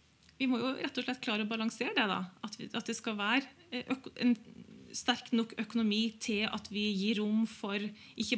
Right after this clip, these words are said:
bare de kommersielle tilbudene, men også, eh, de, de smale, mer, eh, smale uttrykkene som har en helt annen samfunnsfunksjon, funksjon, og samtidig at det skal være mulig å leve av det på en eller annen måte. Og da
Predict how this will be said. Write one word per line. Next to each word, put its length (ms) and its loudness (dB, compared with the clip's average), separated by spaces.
bare 160 2
de 160 -2
kommersielle 560 0
tilbudene, 400 0
men 160 2
også, 240 -2
eh, 240 -6
de, 300 -4
de 100 2
smale, 600 2
mer, 380 0
eh, 760 -6
smale 460 0
uttrykkene 580 -2
som 140 2
har 320 -2
en 80 -2
helt 240 -2
annen 260 2
samfunnsfunksjon, 880 -4
funksjon, 340 -4
og 160 -2
samtidig 680 2
at 100 -8
det 80 -6
skal 160 -4
være 220 0
mulig 260 0
å 140 -4
leve 560 -4
av 160 -6
det 100 -8
på 80 -10
en 120 -6
eller 100 -8
annen 160 -4
måte. 260 -10
Og 140 -2
da 80 2